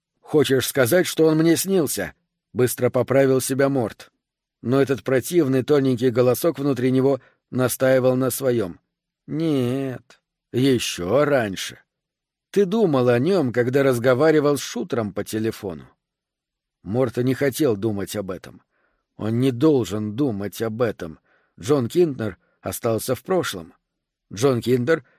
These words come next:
не имел никакого отношения к тому, что происходило теперь. Морт встал и в молочном предутреннем свете побрёл, пошатываясь, на кухню, чтобы сварить себе крепкий кофе.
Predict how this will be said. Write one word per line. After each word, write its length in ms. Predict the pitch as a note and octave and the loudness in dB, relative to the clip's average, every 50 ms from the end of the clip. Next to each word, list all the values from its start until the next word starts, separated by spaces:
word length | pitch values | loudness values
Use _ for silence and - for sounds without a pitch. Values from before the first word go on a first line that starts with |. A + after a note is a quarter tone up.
| _ _ - | _ _ -8
не 220 | A2 B2+ C#3+ D3 C#3+ | -2 0 2 2 2
имел 240 | D3 F#3+ F#3+ D#3+ | 4 2 2 2
никакого 420 | C#3 C3 B2+ - C#3+ - D3+ C#3 C#3 | 2 0 0 -2 -2 -2 0 2 2
отношения 540 | B2 A2 C3+ C3 - - D3+ C#3 C3+ C3 A#2 | 2 2 0 0 2 2 2 2 2 0 -2
к 80 | - | -2
тому, 240 | - A2+ A#2+ D#3+ F3 | -2 -2 0 0 -2
что 180 | - - D#3 C#3 | -2 0 -2 0
происходило 720 | - C#3 C#3 C3 B2+ - C3 B2 A#2+ C#3+ D#3 D3+ D3+ C3 | 2 2 0 0 0 0 -2 0 0 0 0 0 0 -2
теперь. 500 | - D#3 D#3 _ - D3+ B2 - - _ _ _ _ - _ _ _ _ _ _ _ _ _ _ _ _ - | -4 -8 -10 _ -8 -8 -8 -10 -12 _ _ _ _ -20 _ _ _ _ _ _ _ _ _ _ _ _ -6
Морт 320 | G2 A#2 C3 C3 A#2 - | -2 0 2 2 0 -2
встал 400 | - - - - D#3 D#3+ D#3 - _ _ _ _ _ _ _ _ _ _ - | -8 -8 -2 0 2 2 2 -2 _ _ _ _ _ _ _ _ _ _ -6
и 120 | G2 G#2+ | -4 -2
в 60 | A2+ | 0
молочном 520 | B2+ C#3+ D#3 F3 F3 D#3 - D3+ D#3 D3 C3 | 2 2 4 4 4 2 0 -2 -2 -2 0
предутреннем 580 | C#3 D3+ D3 D3+ C3 C3+ C3+ C3+ C3+ C3 B2 | 0 0 2 2 2 2 0 2 2 2 0
свете 400 | A#2+ - D#3 E3+ E3 C#3 - C#3 | 0 0 2 0 2 2 -2 -4
побрёл, 460 | A2+ - A#2 G#2 A#2 D3 E3+ E3 D3 | -2 -2 -2 0 2 2 4 4 2
пошатываясь, 720 | B2 - A#2+ A2 - - - - - D3+ C#3+ D3 C#3+ - - | 0 -2 -4 -4 -4 -6 -6 -6 -4 -4 -2 -2 -2 -4 -4
на 160 | C#3+ D3 C3+ | -4 -6 -6
кухню, 540 | B2 - D3 C3 - - A2 G#2+ G#2+ G2 - _ _ _ _ _ _ | -6 -4 -4 -4 -4 -4 -4 -6 -6 -6 -8 _ _ _ _ _ _
чтобы 280 | - - A#2+ A2+ A#2+ | -10 -6 -4 -2 -2
сварить 360 | - - A2+ A#2+ D3 D3 B2+ - | -2 0 -2 -2 -2 -2 -4 -6
себе 200 | C3 B2 B2 A#2+ | -6 -4 -4 -4
крепкий 440 | - A#2+ C#3 C3 - - - B2+ | -2 -2 -4 -4 -4 -6 -8 -8
кофе. 460 | A#2 - B2+ A#2 F2+ - - F#2 - | -8 -6 -8 -10 -10 -10 -14 -20 -20